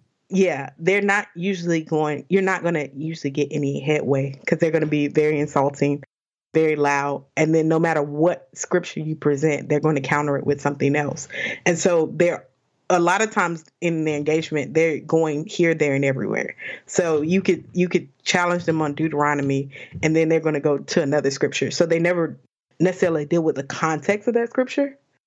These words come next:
and where it's placed in scripture. So it's kind of like just bouncing around to different verses without ever dealing with the context. I find the most effective way to engage is one-on-one, because you gotta think, in a crowd of people,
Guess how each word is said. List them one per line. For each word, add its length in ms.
and 180
where 200
it's 100
placed 420
in 80
scripture. 520
So 360
it's 160
kind 240
of 80
like 240
just 300
bouncing 540
around 420
to 120
different 340
verses 440
without 360
ever 160
dealing 280
with 140
the 40
context. 640
I 100
find 240
the 60
most 280
effective 500
way 220
to 180
engage 720
is 180
one-on-one, 1040
because 340
you 120
gotta 180
think, 280
in 120
a 60
crowd 600
of 160
people, 600